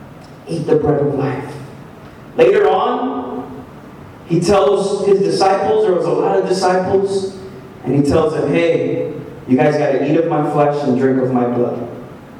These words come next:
And they, all of them left, except for twelve. And that's what God wants,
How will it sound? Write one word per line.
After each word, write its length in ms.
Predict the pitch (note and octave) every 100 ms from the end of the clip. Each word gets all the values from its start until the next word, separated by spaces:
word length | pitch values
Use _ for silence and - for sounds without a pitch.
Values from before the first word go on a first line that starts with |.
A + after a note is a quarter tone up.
| - - - - - -
And 180 | - A#2+
they, 400 | B2 B2 A#2+ A#2+
all 240 | B2+ C#3+
of 60 | C#3
them 100 | C3
left, 600 | B2+ B2 B2+ - - -
except 360 | - B2+ - -
for 160 | A#2
twelve. 500 | - - - - - - - - - - - - - - - - - - - - - - - - - C3
And 100 | B2
that's 140 | -
what 140 | D#3
God 240 | D3+ D3 D3+
wants, 320 | D3+ C#3 C#3